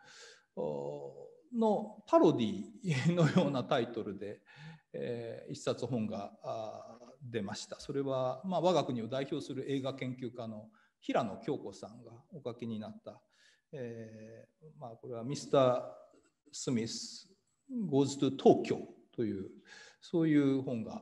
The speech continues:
ございます。で、まあ、これは、あの、ワシントンが <laughs> 東京になった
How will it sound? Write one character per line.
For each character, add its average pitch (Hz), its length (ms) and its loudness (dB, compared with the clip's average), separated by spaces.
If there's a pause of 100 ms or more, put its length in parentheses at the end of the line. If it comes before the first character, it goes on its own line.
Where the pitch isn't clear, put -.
(120)
ご 143 160 0
ざ 113 120 0
い - 60 -6
ま 120 100 -8
す。 - 280 -12 (480)
で、 143 640 -2 (760)
ま 135 500 0
あ、 240 100 -10
こ 185 80 4
れ 175 80 8
は、 156 200 10 (460)
あ 170 120 -2
の、 165 160 -2
ワ 170 140 10
シ 226 140 6
ン 185 120 6
ト 117 100 -2
ン 110 80 -2
が - 400 -4 (240)
<laughs> - 280 -20
東 160 180 8
京 143 140 8
に 127 100 4
な 117 100 2
っ - 100 -8
た - 100 -6